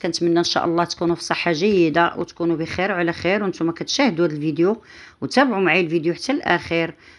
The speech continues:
ولا عجبكم ما تنسوش تشاركوا في القناة وتضغطوا على الجرس اللي جدد على القناة، واللي قدام كنقول لكم شكرا على الدعم ديالكم، على المشاهدة وعلى التعاليق الزوينة اللي كتخليو ليا في حقي. بسم الله على بركة الله. انا عندي هنايا الحوت،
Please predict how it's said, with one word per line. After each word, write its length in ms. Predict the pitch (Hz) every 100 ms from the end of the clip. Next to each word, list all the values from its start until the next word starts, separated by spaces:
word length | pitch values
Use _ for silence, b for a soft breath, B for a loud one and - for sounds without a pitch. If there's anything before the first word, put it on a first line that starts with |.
| B
ولا 180 | 143 185
عجبكم 460 | 185 165 165 175 170
ما 80 | 175
تنسوش 420 | 165 156 208 -
تشاركوا 320 | 170 165 170
في 60 | -
القناة 460 | 165 165 160 160 156
وتضغطوا 360 | 151 170 160 160
على 80 | 160
الجرس 520 | 147 160 160 160 -
اللي 160 | 160
جدد 240 | 202 156 143
على 120 | 151
القناة، 480 | - 156 156 156 156 - B B B B
واللي 200 | 208 208
قدام 540 | - 135 156 160 156 - b b b -
كنقول 240 | 170 156 156
لكم 260 | 160 160
شكرا 400 | - 175 - 156
على 260 | 156 139 151
الدعم 280 | 127 139 143
ديالكم، 580 | 151 156 - 156 151
على 140 | 139 175
المشاهدة 680 | 175 165 165 156 151 156 147
وعلى 180 | 143
التعاليق 420 | 165 - 143 156 -
الزوينة 300 | 131 147 208
اللي 120 | 165
كتخليو 440 | - - - 160 151
ليا 160 | 151
في 80 | 151
حقي. 380 | - - 160 190 B B B -
بسم 240 | - 202
الله 140 | 170 151
على 180 | 156
بركة 360 | 147 147 151 156 -
الله. 360 | 143 147 165 160
انا 140 | 151
عندي 320 | 139 139 143
هنايا 240 | 143 143 143
الحوت، 640 | - 156 185 208 -